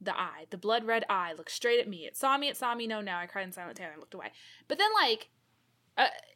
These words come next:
Jake comes back to his, like, regular senses, and he just, like, it didn't affect him. <laughs> Like, it just, like, it ended at that, and it wasn't brought up again, where, like, Jake didn't reflect on it at the end of the book. He was more, like,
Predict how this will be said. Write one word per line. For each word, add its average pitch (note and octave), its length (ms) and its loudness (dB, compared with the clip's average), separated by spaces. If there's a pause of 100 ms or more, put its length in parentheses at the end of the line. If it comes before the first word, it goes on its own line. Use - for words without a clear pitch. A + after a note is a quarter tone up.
Jake C#4 200 2
comes C#4 160 -2
back A#3 260 2
to A#3+ 80 -2
his, A#3 120 -4
like, G3+ 180 0
regular G3+ 440 -2
senses, B3+ 680 -2 (120)
and G3 360 -8
he F3+ 140 -14
just, F#3+ 220 -16
like, E3+ 260 -10
it F#3+ 160 -10 (260)
didn't F#3 400 -10
affect - 340 -14
him. F4 120 -10
<laughs> - 20 -10
Like, F#4 320 -4 (320)
it G#4+ 180 8
just, - 140 -4
like, A4 440 6
it D#4 160 8
ended C#4+ 340 6
at G#3 120 0
that, F#3 160 2
and A3 80 -4
it A#3 60 -2
wasn't C#4 280 2
brought A#3+ 180 4
up A3+ 160 0
again, G#3+ 320 2
where, G3+ 220 -2 (100)
like, G#3+ 220 0
Jake A#3 180 4
didn't A#3+ 200 -4
reflect G#3+ 440 -4
on D4+ 140 0
it D#4 100 0
at D4+ 160 -2
the D4+ 140 -8
end D#4 160 -6
of D#4 60 -10
the D#4 100 -4
book. D4+ 240 -2
He B3+ 100 -10
was A3+ 180 -4
more, G#3+ 200 -4
like, F3 340 -6